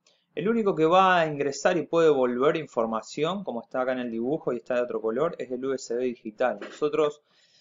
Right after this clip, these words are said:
podemos tanto reproducir como grabar con una P C lo que sucede en la consola.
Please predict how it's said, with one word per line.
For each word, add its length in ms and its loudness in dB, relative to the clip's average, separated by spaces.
podemos 380 2
tanto 340 0
reproducir 680 -2
como 300 -2
grabar 520 6
con 140 -4
una 200 -8
P 120 -6
C 340 -6
lo 180 -10
que 140 -14
sucede 400 -10
en 60 -12
la 100 -10
consola. 540 -14